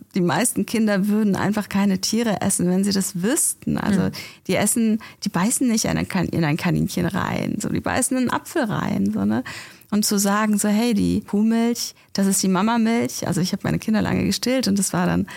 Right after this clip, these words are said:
Speaker 1: äh, das ist die Mamamilch von den, von den Kälbern. Also das gab's, das war total logisch und nachvollziehbar für meine Kinder. Die Hühner wollen gerne ihre Eier behalten. Mega nachvollziehbar. Also auf der Werteebene ist das mega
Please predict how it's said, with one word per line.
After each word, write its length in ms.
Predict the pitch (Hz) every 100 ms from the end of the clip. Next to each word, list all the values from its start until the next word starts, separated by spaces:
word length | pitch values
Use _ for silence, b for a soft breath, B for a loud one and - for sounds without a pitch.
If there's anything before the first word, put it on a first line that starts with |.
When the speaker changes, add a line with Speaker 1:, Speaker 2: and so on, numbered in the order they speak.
| B B -
Speaker 1:
äh, 80 |
das 160 | 190 190
ist 160 | 208 220
die 60 |
Mamamilch 500 | 208 208 233 226 226
von 160 | - 220
den, 300 | 214 208 214
von 100 | 214
den 100 | 208
Kälbern. 580 | 214 254 330 214 190 196
Also 160 | 208 208
das 180 | 202
gab's, 380 | - 226 - - B B B
das 140 | -
war 100 | 226
total 500 | 226 220 - - 269
logisch 360 | 240 262 262 233
und 80 | 220
nachvollziehbar 680 | 202 240 277 262 180 -
für 100 | -
meine 240 | - - -
Kinder. 320 | - 196 202
Die 100 | 214
Hühner 300 | 226 254 220
wollen 220 | 214 226
gerne 240 | 220 220 226
ihre 180 | 226 -
Eier 200 | 254 254
behalten. 480 | 202 190 - 190 B B B
Mega 400 | 185 208 254 240
nachvollziehbar. 680 | 208 233 262 - - - -
Also 180 | 196 202
auf 140 | 190
der 160 | 196 180
Werteebene 800 | 175 262 277 226 226 214 226 247 B B B B
ist 160 | 190 -
das 220 | 214 -
mega 640 | 185 185 214 254 247 233